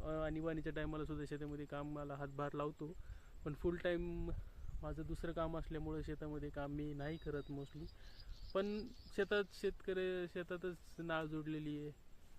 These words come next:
खेड्यापाड्यात राहिलेलो आहे, प्राथमिक शिक्षण शेतामध्ये झालेलं आहे आणि फक्त उच्च माध्यमिक शिक्षणासाठी शेताचं म्हणजे गावाच्या बाहेर गेल्यामुळं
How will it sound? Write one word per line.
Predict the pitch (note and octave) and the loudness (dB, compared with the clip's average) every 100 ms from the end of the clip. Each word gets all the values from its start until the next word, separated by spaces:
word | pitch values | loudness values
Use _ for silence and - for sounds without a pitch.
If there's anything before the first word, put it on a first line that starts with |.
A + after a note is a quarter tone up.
| - - - | -12 -12 0
खेड्यापाड्यात | D#3 D#3+ D3+ D#3 | 4 4 4 4
राहिलेलो | D3 D3 C#3+ C#3+ | 2 2 4 2
आहे, | C#3+ | 4
प्राथमिक | D3 C#3+ D3 D3 | 4 2 2 0
शिक्षण | - - D#3 C#3+ | -2 -2 -2 0
शेतामध्ये | D3 D3 D3 C#3+ | 2 2 2 4
झालेलं | C#3 C#3 C#3 C3+ | 4 4 4 2
आहे | B2+ - - - - - - - - - | -2 -4 -8 -10 -10 -12 -12 -14 -10 -2
आणि | C#3+ C#3+ C#3+ C#3 C3+ C3+ - - - - - E3 | 2 2 2 2 0 -2 -6 -10 -10 -10 -4 -4
फक्त | - - E3+ D#3 D3+ D3+ D3+ - - D#3 | -2 2 4 4 4 2 0 -4 -8 -6
उच्च | - | 0
माध्यमिक | D#3+ D#3 D#3 - | 2 2 0 -2
शिक्षणासाठी | D#3+ - E3 D#3 D3 D3+ D#3 D#3 - - - - - - - - | -10 -4 0 2 2 2 2 0 -2 -14 -14 -14 -16 -16 -12 -2
शेताचं | E3 E3+ E3+ E3 E3 E3 - D#3+ D#3+ | 2 6 6 6 6 4 4 4 4
म्हणजे | D#3+ D3+ D#3+ | 4 2 4
गावाच्या | D#3 D#3+ D#3 D#3+ | 6 8 8 6
बाहेर | D#3 D#3+ | 4 6
गेल्यामुळं | E3 D#3 D#3+ D#3 C#3+ | 6 4 4 4 2